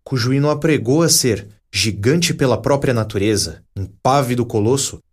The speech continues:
ouviria finalmente um brado retumbante.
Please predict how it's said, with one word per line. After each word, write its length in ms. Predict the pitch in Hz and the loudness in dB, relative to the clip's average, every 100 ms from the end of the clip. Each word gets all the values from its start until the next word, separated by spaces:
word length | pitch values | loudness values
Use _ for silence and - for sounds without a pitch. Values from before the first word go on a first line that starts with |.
| _ _ _ - | _ _ _ -2
ouviria 520 | 135 135 139 139 131 | 0 2 0 2 0
finalmente 920 | 127 - 208 165 117 127 117 - - _ - | -2 -4 0 0 0 -2 -2 -4 -8 _ -10
um 180 | 113 107 | -6 -4
brado 500 | - 123 131 120 113 | 0 2 2 2 0
retumbante. 880 | 92 147 143 127 101 92 - - | 0 0 0 2 0 -2 -6 -10